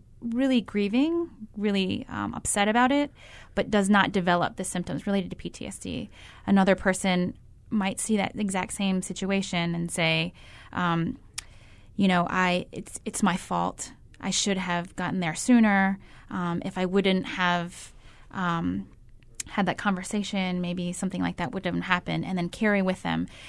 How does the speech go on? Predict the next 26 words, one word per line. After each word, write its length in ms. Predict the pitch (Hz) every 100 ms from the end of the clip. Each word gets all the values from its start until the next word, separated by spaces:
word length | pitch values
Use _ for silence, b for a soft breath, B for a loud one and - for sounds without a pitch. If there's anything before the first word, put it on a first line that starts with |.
| b -
Now, 160 | 214
I 80 | -
mean, 120 | 220
guess, 320 | 214 254 - - - -
so 180 | - 220
that's 320 | 226 - -
the 100 | 214
s-, 220 | 196 - -
same 260 | - 220
situation, 800 | 214 214 196 180 170 - 160 160
two 160 | - -
different 300 | 165 - 147
perspectives. 760 | 180 - 175 - 147 151 - -
So 200 | - -
it's 220 | 185 185 -
the 100 | 202
way 240 | 190 196
that 140 | 190
someone 200 | - 196
experiences 920 | 160 - - 185 175 175 - 160 156 - b b
the 140 | 196 185
event 440 | 170 160 156 - b b -
that 120 | -
really 420 | 196 180 170 - - - - - - -
affects 540 | 196 - 190 185 - -
one, 340 | 175 170 160